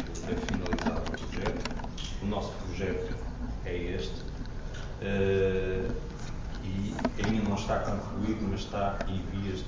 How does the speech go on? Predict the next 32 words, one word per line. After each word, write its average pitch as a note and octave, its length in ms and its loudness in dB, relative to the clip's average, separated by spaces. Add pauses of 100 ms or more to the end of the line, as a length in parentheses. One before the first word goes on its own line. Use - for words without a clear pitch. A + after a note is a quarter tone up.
de G2+ 180 0 (260)
ficar G2 280 -2
concluído. - 760 -4 (1040)
E G2 40 -2
por A2+ 180 -4
isso A2+ 180 0
mesmo A#2+ 360 2
achamos A2+ 420 0
por G#2 240 0
bem A2 180 0 (320)
trazer G2 540 2
aqui, F#2+ 260 0 (440)
digamos, F2+ 480 -2
toda F#2+ 220 2
a - 20 0
metodologia F2 640 -2
que - 160 -4
foi F#2+ 100 0
utilizada F#2 640 -2 (560)
até G2+ 460 -2
chegar, G2 680 2
digamos, F2+ 560 -2 (140)
à F2+ 40 -2
fase F#2 400 -2
em F#2 40 -2
que F#2 100 -2
estamos F2+ 300 -2
atualmente, F2 640 -4
e - 80 -4
depois F2 340 -4
o - 20 -2
Sérgio F2 400 -4